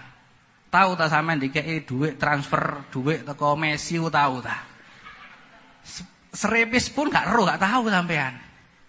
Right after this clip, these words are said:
Tahu tak Ronaldo ngekei sampean sate, tahu tak?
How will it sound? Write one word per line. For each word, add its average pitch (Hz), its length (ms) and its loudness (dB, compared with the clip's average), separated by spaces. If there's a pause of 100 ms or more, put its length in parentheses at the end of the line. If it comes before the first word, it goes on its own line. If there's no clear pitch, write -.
(220)
Tahu 247 320 8
tak 202 240 6
Ronaldo 208 560 6
ngekei 202 320 0
sampean 202 400 4
sate, 208 400 6
tahu 160 320 6
tak? 117 160 -2